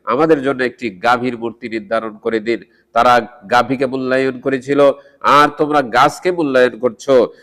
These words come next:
এ হাদিস থেকে শিক্ষণীয় হচ্ছে, আপনি কোনো নির্দিষ্ট দিনকে, আপনি কোনো নির্দিষ্ট স্থানকে, আপনি কোনো নির্দিষ্ট ব্যক্তিকে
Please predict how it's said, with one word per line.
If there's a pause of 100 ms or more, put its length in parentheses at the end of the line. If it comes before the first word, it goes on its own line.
(100)
এ
হাদিস
থেকে
শিক্ষণীয়
হচ্ছে, (300)
আপনি
কোনো
নির্দিষ্ট
দিনকে, (160)
আপনি
কোনো
নির্দিষ্ট (280)
স্থানকে, (200)
আপনি
কোনো
নির্দিষ্ট
ব্যক্তিকে